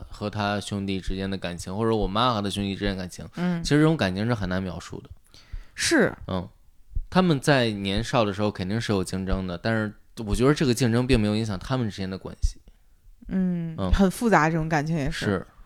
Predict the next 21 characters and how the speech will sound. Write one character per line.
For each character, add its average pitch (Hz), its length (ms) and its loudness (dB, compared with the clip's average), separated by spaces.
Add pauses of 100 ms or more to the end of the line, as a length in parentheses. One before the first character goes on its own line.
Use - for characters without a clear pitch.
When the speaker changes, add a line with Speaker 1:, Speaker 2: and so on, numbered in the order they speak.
(800)
Speaker 2:
嗯， 165 400 -4
而 - 120 6
且 254 220 8
其 - 240 -2
实 311 60 6
还 175 240 4
有 190 180 2
一 208 40 2
点 170 260 -2
不 - 100 -2
太 226 220 2
一 147 160 2
样， 160 280 2
就 202 120 0
感 165 280 4
觉 170 260 4 (280)
父 311 160 0
母 208 120 4
那 190 140 6
一 180 60 6
代， 175 340 4